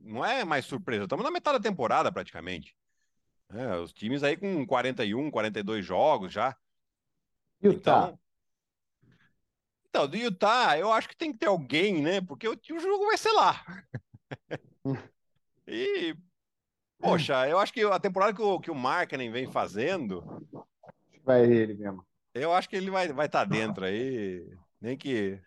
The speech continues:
Speaker 1: Tem que ser, tem que ser feito um esforço. <laughs>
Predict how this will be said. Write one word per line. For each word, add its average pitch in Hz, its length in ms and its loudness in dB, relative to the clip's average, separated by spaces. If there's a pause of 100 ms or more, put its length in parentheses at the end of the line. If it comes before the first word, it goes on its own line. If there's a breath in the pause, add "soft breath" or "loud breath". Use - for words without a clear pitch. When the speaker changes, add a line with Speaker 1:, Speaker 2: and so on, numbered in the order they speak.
(120)
Speaker 1:
Tem 147 140 -4
que - 40 -12
ser, - 200 -8 (520)
tem 202 160 2
que 180 80 -4
ser 190 120 0
feito 190 240 -2
um 180 60 0
esforço. - 840 -2 (580)
<laughs> - 720 -16